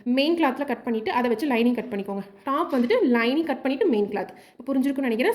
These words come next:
ஸ்கர்ட் வந்துட்டு மெயின் கிளாத்தில் கட் பண்ணி எடுத்துட்டு, அதுக்கப்புறம் நம்ம லைனிங் எடுத்துக்கலாம். டாப்புக்கு வந்துட்டு லைனிங்கில் மார்க்கிங் போட்டு கட் பண்ணிவிட்டு, அதுக்கப்புறம் நீங்க மெயின் கிளாத்தில் ரஃப்பாக கட் பண்ணும்போது உங்களுக்கு ஸ்டிச்சிங் போது ஈஸியாக இருக்கும். So, இவ்வளோ தான். ஒரு ஃபைவ் to சிக்ஸ் இயர் குழந்தைகளுக்கு தேவையான மார்க்கிங் இவ்வளோ தான்.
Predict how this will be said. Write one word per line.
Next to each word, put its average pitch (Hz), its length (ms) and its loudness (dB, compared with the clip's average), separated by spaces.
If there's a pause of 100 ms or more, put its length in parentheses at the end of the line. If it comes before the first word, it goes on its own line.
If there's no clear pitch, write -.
ஸ்கர்ட் 262 300 0
வந்துட்டு 233 280 2
மெயின் 240 260 2
கிளாத்தில் 254 300 -2
கட் 220 180 -6
பண்ணி 240 160 0
எடுத்துட்டு, 220 400 -2 (220)
அதுக்கப்புறம் 240 480 0 (220)
நம்ம 254 300 0
லைனிங் 214 240 2
எடுத்துக்கலாம். 208 300 -8 (400)
டாப்புக்கு 285 400 0
வந்துட்டு 220 200 2 (140)
லைனிங்கில் 294 440 0
மார்க்கிங் 254 280 -2
போட்டு 240 220 0
கட் 226 220 -6
பண்ணிவிட்டு, 240 340 -2 (220)
அதுக்கப்புறம் 330 480 0
நீங்க 320 100 2
மெயின் 247 180 2
கிளாத்தில் 247 340 0 (220)
ரஃப்பாக 254 320 0
கட் - 200 -4
பண்ணும்போது 233 340 0
உங்களுக்கு 302 280 0
ஸ்டிச்சிங் 247 240 0
போது 247 160 2
ஈஸியாக 220 260 0
இருக்கும். 208 160 -8 (220)
So, 269 200 0
இவ்வளோ 269 260 2
தான். 262 420 -2 (800)
ஒரு 247 120 4 (680)
ஃபைவ் 254 200 0
to - 20 0
சிக்ஸ் 320 240 -2
இயர் 277 80 2
குழந்தைகளுக்கு 254 460 2
தேவையான 269 420 2
மார்க்கிங் 233 440 2
இவ்வளோ 240 160 2
தான். 285 180 -2